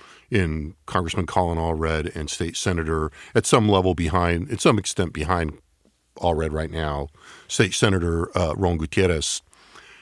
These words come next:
I mean, is there, uh, you know, w-, what are you seeing at this early stage, granted, in the ability of that Senate race to, you know, be material to the political landscape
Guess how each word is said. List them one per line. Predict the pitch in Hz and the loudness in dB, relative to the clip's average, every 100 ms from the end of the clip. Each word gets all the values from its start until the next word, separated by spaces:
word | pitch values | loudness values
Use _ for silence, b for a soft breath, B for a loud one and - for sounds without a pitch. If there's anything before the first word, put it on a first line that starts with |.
| b | b
I | 147 | 4
mean, | 143 139 | 6 6
is | 123 | 6
there, | 135 139 131 131 _ _ _ _ _ _ 269 _ _ - | 8 8 8 4 _ _ _ _ _ _ _ _ _ -6
uh, | - | -4
you | 151 156 | 4 4
know, | 107 113 151 | 4 2 -2
w-, | 139 - | -4 2
what | 135 170 | 6 8
are | 196 | 8
you | 147 | 6
seeing | - 151 147 123 110 110 107 107 107 b b | 4 6 8 8 8 6 4 2 -2 b b
at | - 107 | 0 4
this | 117 - - | 4 2 2
early | 107 110 104 | 4 4 2
stage, | - 110 98 87 87 | 4 6 6 2 -2
granted, | 101 95 107 90 80 - B B B - | 0 4 4 4 2 -4 B B B 4
in | 127 | 6
the | 117 | 8
ability | 107 104 110 110 104 | 8 8 8 8 8
of | 92 | 6
that | 95 92 | 4 2
Senate | - 113 113 117 | 2 4 4 4
race | 98 90 85 - - | 4 4 2 0 -2
to, | - 92 92 92 _ _ _ - | 2 4 4 -2 _ _ _ 0
you | 107 | 2
know, | 90 | 2
be | 82 104 | 2 2
material | 98 - - 110 104 92 92 | 2 0 2 4 4 4 2
to | 92 | -2
the | 85 | -2
political | - 104 90 101 | 0 -2 0 0
landscape | 87 87 - - 87 80 | 0 -2 -4 -2 -2 -2